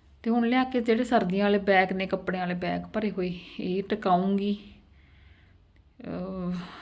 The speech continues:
ਬਹੁਤ ਟੈਨਸ਼ਨ ਆ ਕੱਪੜਿਆਂ ਦੀ, ਸੱਚੀ ਬਹੁਤ ਦਿਮਾਗ ਖਰਾਬ ਕਰਦੇ ਨੇ ਕੱਪੜੇ। ਪਤਾ ਨਹੀਂ ਆਪਣੇ ਲੇਡੀਜ਼ ਦੇ ਹਿੱਸੇ ਆਏ ਆ ਇਹ ਕੰਮ ਵੀ, ਕੱਪੜਿਆਂ ਨੂੰ ਸੰਭਾਲਣਾ।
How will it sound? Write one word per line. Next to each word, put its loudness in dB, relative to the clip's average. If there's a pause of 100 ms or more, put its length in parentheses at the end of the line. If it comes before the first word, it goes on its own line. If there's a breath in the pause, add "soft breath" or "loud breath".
(140 loud breath)
ਬਹੁਤ 0
ਟੈਨਸ਼ਨ 0
ਆ 0
ਕੱਪੜਿਆਂ 0
ਦੀ, -4
ਸੱਚੀ -2
ਬਹੁਤ 0
ਦਿਮਾਗ 0
ਖਰਾਬ 2
ਕਰਦੇ 0
ਨੇ -4
ਕੱਪੜੇ। -2
ਪਤਾ -6
ਨਹੀਂ -2
ਆਪਣੇ -4
ਲੇਡੀਜ਼ 2
ਦੇ 2
ਹਿੱਸੇ 2
ਆਏ 6
ਆ 0
ਇਹ 0
ਕੰਮ 0
ਵੀ, -4 (680 loud breath)
ਕੱਪੜਿਆਂ -4
ਨੂੰ -4
ਸੰਭਾਲਣਾ। -2